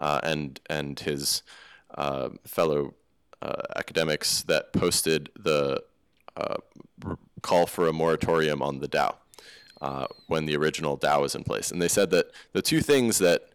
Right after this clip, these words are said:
uh, they would recommend are instant withdrawals and a post-vote grace period. And so we,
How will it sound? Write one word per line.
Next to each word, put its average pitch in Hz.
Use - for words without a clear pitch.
uh, 73
they 87
would 85
recommend 101
are 78
instant 101
withdrawals 90
and 82
a 80
post-vote 78
grace -
period. 64
And 76
so -
we, 73